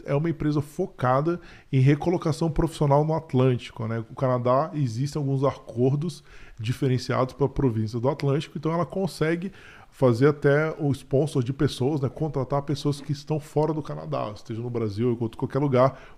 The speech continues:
pra algumas profissões específicas. Então, se você quer entender como funciona isso, entre em contato com ela, o link tá aqui na descrição também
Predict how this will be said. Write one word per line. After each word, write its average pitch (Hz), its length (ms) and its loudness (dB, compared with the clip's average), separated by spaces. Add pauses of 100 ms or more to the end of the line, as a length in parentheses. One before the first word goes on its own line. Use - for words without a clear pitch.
(100)
pra 139 120 6
algumas 170 300 4
profissões 156 480 0
específicas. 139 800 -4
Então, 117 220 -6
se 135 100 -8
você 131 240 -6
quer 160 180 -6
entender 160 360 -6
como 147 200 -6
funciona 151 640 -8
isso, 135 320 -4 (440)
entre 147 260 2
em - 20 -8
contato 143 440 -2
com 143 200 2
ela, 147 200 4
o 143 80 2
link 123 280 -2
tá 139 100 -6
aqui 131 420 -2 (480)
na 123 80 -4
descrição 123 480 -2
também 127 600 -2